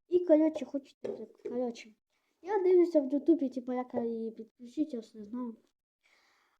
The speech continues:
А це просто так. Це просто, щоб, е, налякати якогось, я варіжку, що, типу, це камера. Тут батарейка і одна лампочка. Все, це не справжня камера,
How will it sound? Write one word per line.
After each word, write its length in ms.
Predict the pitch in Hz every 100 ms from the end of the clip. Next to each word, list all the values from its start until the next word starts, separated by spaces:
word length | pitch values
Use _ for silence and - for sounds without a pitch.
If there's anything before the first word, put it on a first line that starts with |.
| _
А 80 | 359
це 120 | 415 523
просто 280 | 539 480 392
так. 480 | - - - - - _ _ -
Це 80 |
просто, 340 | 453 466 440 311
щоб, 400 | 302 302 - 269
е, 300 | 269 254 247
налякати 580 | 269 285 285 294 294 254
якогось, 640 | 254 233 226 226 - 233
я 220 | 226 233
варіжку, 580 | 226 262 262 269 - 214
що, 160 | 226
типу, 220 | 214 233 220
це 120 | 214
камера. 440 | - 233 220 190 _ _ _
Тут 320 | 370 370 294
батарейка 680 | 285 294 302 330 359 294 247 240
і 60 |
одна 360 | 233 240 240 214
лампочка. 420 | 196 190 _ 180
Все, 320 | 180 - 202
це 180 | - 269
не 120 | 302
справжня 520 | 294 285 254 214 202
камера, 380 | 202 185 180 175